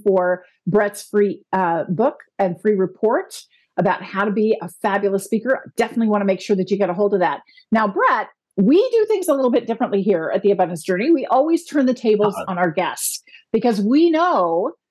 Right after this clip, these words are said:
Speaker 1: that when we give, like what you were saying, when you're on stage to give and make a difference for the audience, to entertain and educate and engage them, that's when the magic happens.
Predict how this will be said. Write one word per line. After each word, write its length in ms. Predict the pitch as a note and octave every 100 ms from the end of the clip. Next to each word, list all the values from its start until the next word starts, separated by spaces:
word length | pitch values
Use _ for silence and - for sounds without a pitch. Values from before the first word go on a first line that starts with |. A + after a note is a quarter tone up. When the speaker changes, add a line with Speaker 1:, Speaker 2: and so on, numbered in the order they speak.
| _ A3
Speaker 1:
that 140 | F#3+
when 140 | G#3
we 120 | G#3 F#3+
give, 540 | A#3 D#4+ D4 D#3 F3+ F#4+ - _ _ _ _ _
like 180 | F#3 F#3+ -
what 180 | G3 F3
you 100 | A#3
were 100 | G4
saying, 480 | - F#3+ D3+ E3+ G3+
when 140 | F3+
you're 180 | F#3 - -
on 300 | A#3+ D4 F4
stage 580 | - - B3 A#3 -
to 120 | - F3+
give 640 | D3+ F#3 A#3+ C#4+ F#3+ D3 -
and 140 | G3 G3
make 180 | G#3+ -
a 120 | G3 D3+ -
difference 640 | B3+ - - B3 A3 -
for 100 | G#3+
the 160 | G3 -
audience, 480 | E3+ D#3 C#3 C3+
to 160 | - A#3+
entertain 880 | A3+ G#3+ G#3 - - C4+ C4+ A#3+ F3+
and 200 | - F3+
educate 760 | G#3 B3 C4+ B3+ - F3+ E3 - _ - -
and 140 | G#3
engage 800 | G#3 G3+ - A3 B3 C#4 G3+ E3+
them, 380 | F3 D3+ C3 C3+ - _ _ _
that's 420 | F3+ A#3 C4 -
when 140 | B3+ A#3
the 60 |
magic 400 | A3 G#3 G3+ G3+
happens. 680 | G#3 G3 F#3+ E3+ B2+ - -